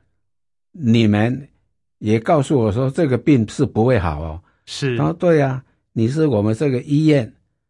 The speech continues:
Speaker 1: 甚至可能全台湾第一个老人失智症完全康复的人。”哎，啊，我可以告诉你这个话，我们是一个团队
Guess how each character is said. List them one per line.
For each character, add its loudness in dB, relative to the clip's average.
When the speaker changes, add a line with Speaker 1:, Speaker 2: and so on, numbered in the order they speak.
Speaker 1:
甚 2
至 2
可 0
能 2
全 0
台 0
湾 -4
第 4
一 6
个 2
老 2
人 0
失 -2
智 2
症 2
完 2
全 0
康 0
复 2
的 -2
人。” -8
哎， -4
啊， -2
我 2
可 2
以 4
告 2
诉 4
你 4
这 0
个 0
话， 0
我 0
们 0
是 -2
一 2
个 0
团 2
队 2